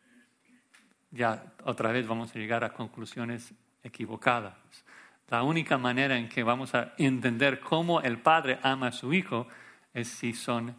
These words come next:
tres personas. Hay tres personas en el Dios que adoramos. Así que vamos a, eh, leer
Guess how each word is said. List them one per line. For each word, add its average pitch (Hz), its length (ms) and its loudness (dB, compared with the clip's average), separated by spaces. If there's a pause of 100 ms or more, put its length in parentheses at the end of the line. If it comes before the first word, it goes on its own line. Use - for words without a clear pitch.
tres - 480 -4 (320)
personas. 110 680 -2
Hay 123 200 0 (360)
tres 185 320 4
personas 151 760 2
en 127 160 -2
el 117 160 -2
Dios 151 540 0 (360)
que - 120 0
adoramos. 117 800 0 (720)
Así - 160 -2
que 123 300 0 (480)
vamos 151 300 2
a, 117 400 2 (800)
eh, 139 180 -2
leer 147 560 2